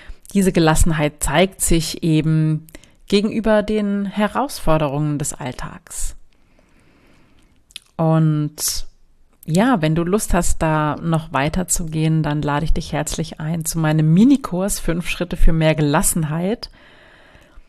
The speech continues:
Das findest du, äh, den Link dazu findest du in den Shownotes dieser Episode und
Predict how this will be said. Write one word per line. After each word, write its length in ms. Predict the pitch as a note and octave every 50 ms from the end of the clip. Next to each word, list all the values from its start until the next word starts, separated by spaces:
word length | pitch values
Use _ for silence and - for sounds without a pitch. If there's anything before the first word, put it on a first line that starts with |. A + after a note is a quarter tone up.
| _ _ _ - _
Das 260 | - E3 D#3 - -
findest 640 | - - - G3 F#3+ F#3+ F3 F3 E3 - - - -
du, 440 | F3+ E3 E3 E3 D#3+ D#3+ D#3+ E3 D#3 - - - - - - - _ _ _
äh, 120 | - E3+ D#3
den 160 | E3+ D#3+ E3
Link 360 | D#3+ E3+ G3 A#3 C4 - -
dazu 280 | - F3+ - - - E3+
findest 380 | - - E3+ E3 D#3 D#3+ -
du 40 | E3
in 300 | - - - G#3 A#3+ B3
den 160 | B3+ A#3 A3
Shownotes 800 | G3 G3 - F3 E3+ F3 E3+ E3 E3+ E3 F3 E3 - - - - -
dieser 280 | - D#3 C3 - D3 -
Episode 800 | D3+ D#3+ - D#3+ D3+ C3+ - F3+ G3+ A3 F3 E3 E3 E3+ G3 G3 - _ _ - - - - - - _ _ _ _ -
und 560 | D#3+ D#3 D#3 D#3 D#3+ D#3+ D#3+ D#3+ D#3+ -